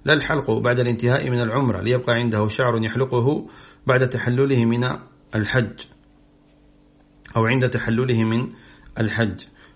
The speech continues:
وفيه مشروعية صلاة ركعتين خلف مقام إبراهيم بعد الانتهاء من الطواف، ومن لم يتمكن من صلاتها خلف المقام لشدة الزحام أو غيرها صلاها في أي مكان في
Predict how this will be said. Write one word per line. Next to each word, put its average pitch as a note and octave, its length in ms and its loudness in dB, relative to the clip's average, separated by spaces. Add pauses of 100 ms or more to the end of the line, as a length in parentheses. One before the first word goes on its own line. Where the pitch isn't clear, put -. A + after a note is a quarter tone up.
(100)
وفيه B2+ 720 0 (360)
مشروعية B2+ 540 2
صلاة B2+ 340 0
ركعتين A#2+ 400 0
خلف A#2 240 -2
مقام A2+ 400 0
إبراهيم A#2 840 0
بعد C3 260 2
الانتهاء A#2+ 460 0
من A#2 100 0
الطواف، F#2+ 440 -2 (640)
ومن C#3 220 2
لم C3+ 120 2
يتمكن B2 560 0
من A2 100 0
صلاتها A#2 480 0
خلف B2 280 -2
المقام A2+ 720 0 (360)
لشدة A#2+ 380 -2
الزحام A2 540 0
أو G#2 220 0
غيرها B2+ 500 0 (280)
صلاها C#3 380 2
في A#2 140 -2
أي B2 200 0
مكان A2+ 380 0
في B2+ 300 -4